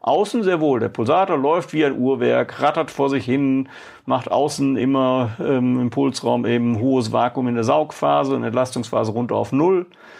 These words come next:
Naja, und was wohltuend für die Zitzen wäre, wenn's innen in der Entlastungsphase zwar nicht nur auf Null, aber auf ungefähr zwanzig runterging, nichts ist. Das bleibt, je nachdem, wie weit das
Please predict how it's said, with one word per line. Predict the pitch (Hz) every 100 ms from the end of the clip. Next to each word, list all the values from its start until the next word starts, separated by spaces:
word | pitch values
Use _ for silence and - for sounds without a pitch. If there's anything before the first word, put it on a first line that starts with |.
| - - - -
Naja, | 175 127
und | 110
was | 117 113
wohltuend | 131 151 143 147 151 147 147 143
für | 139
die | 131
Zitzen | 143 139 - 135
wäre, | 135 127 123
wenn's | 120 110
innen | - 135 135 131
in | 117
der | 123 110
Entlastungsphase | 113 120 - 123 - 120 117
zwar | 117
nicht | 110
nur | 117
auf | 151 -
Null, | 120 120
aber | 113
auf | 110
ungefähr | - 113 113
zwanzig | - 151 156 101
runterging, | 110 113 117 131 143 - -
nichts | 113 101 -
ist. | 107 - _ -
Das | - 120
bleibt, | 113 139 147 - 170
je | 208
nachdem, | 202 - 170 170
wie | 151 151
weit | 135 147
das | 147 - -